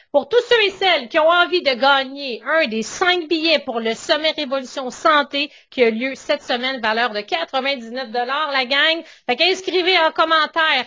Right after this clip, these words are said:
qui est intéressé justement par ce billet virtuel-là. Fait qu'on a pas mal de monde en live. Inscrivez le tout dans les commentaires. Fait que mon équipe va s'occuper de pouvoir aller sélectionner les gagnants. Donc, les commentaires super, euh, super positifs, hein, mon cher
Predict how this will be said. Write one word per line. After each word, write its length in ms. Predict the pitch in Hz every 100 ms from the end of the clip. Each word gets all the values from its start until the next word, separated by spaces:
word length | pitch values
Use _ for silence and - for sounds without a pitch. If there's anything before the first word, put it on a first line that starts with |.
| _
qui 280 | - 349 349
est 120 | 277
intéressé 680 | 277 277 262 262 - 302 254
justement 500 | 240 - 240 247 254 -
par 200 | 247 -
ce 300 | - 370 302
billet 240 | 311 311
virtuel-là. 720 | 277 - - 277 247 247 294 - - -
Fait 80 | 226
qu'on 220 | 233 233
a 60 |
pas 140 | 240 285
mal 200 | 302 294
de 60 |
monde 260 | 277 285 285
en 140 | 269
live. 240 | 262 285 277
Inscrivez 440 | 269 - 294 294
le 160 | 277 262
tout 160 | - 294
dans 80 | 262
les 100 | 247
commentaires. 540 | 240 233 220 240 269 247
Fait 80 | 220
que 80 |
mon 100 | 254
équipe 340 | 269 262 285 233
va 120 | 277
s'occuper 500 | 277 269 - 277 277
de 160 | 226 262
pouvoir 400 | - 220 254 247
aller 200 | 226 247
sélectionner 680 | - 247 233 - 226 269
les 100 | 247
gagnants. 400 | 220 220 202 202 180 _ _ _ -
Donc, 420 | 185 330 320 -
les 220 | 240 233
commentaires 540 | 220 247 214 220 254 220
super, 760 | - - 320 277 262 262 247 220
euh, 160 | 202
super 380 | 190 - 233 220
positifs, 480 | 220 208 202 247 247
hein, 100 | 214
mon 160 | 196 196
cher 200 | - 226